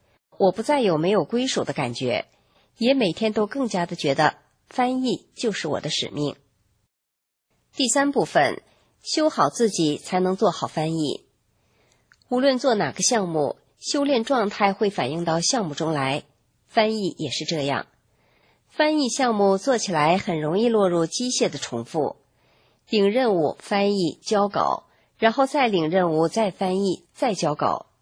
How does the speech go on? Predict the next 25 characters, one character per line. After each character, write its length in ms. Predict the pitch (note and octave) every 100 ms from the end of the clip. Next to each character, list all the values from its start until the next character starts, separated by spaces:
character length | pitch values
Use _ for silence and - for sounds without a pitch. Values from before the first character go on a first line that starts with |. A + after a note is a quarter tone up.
| _ _ _ _ -
如 140 | G3
果 200 | G3+ E3
心 280 | - C4 C4
不 100 | F3
在 160 | E3
修 180 | D#3 F#3
炼 160 | F3+ D3
状 200 | E3+ C3+
态， 300 | - C#3+ - _ _ _ _
时 260 | - - A3+
间 180 | C4+ C4+
长 300 | - C#3 D#3
了， 180 | E3+ - _ _ _
那 100 | D4+
么 80 | C#4+
这 140 | C#4 D4
个 100 | A#3
过 220 | C4+ A3
程 260 | F#3+ E3+
就 140 | F3+ F3+
成 220 | - E3+
为 120 | F3+
了 100 | F3+
一 140 | D#3+ E3
个 160 | F3